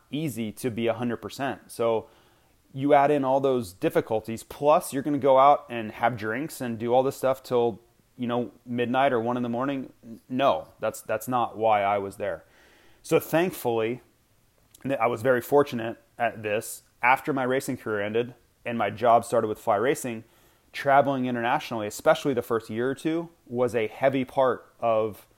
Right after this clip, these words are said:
my job role. And, and I've gotten to continue doing that through M X G P and other things.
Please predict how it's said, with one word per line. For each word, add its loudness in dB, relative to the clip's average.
my 2
job 6
role. -4
And, -4
and 0
I've 4
gotten 6
to -4
continue -2
doing -2
that -2
through -2
M -2
X -8
G -8
P -2
and -2
other -2
things. -8